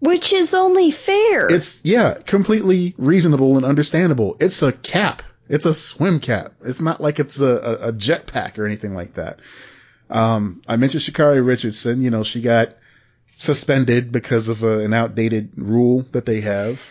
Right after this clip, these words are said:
Speaker 2: you know.
Speaker 1: Which a lot of us think is bullshit. I understand it a little bit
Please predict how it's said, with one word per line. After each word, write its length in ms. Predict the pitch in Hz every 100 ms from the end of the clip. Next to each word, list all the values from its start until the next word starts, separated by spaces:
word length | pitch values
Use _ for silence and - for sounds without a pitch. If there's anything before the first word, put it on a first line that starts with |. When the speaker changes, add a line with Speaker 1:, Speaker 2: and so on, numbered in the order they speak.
| - -
Speaker 2:
you 160 | 107 113
know. 80 | 113
Speaker 1:
Which 320 | - - - - -
a 80 | 233
lot 260 | 233 254
of 80 | 277
us 140 | 294
think 220 | - 294 302
is 140 | 254
bullshit. 880 | 196 202 202 208 - 214 214 - -
I 240 | 175 202 - 214
understand 840 | 233 247 220 - - 185 185 190
it 160 | 190 -
a 100 | 175
little 440 | 170 185 208 233
bit 340 | 226 247 247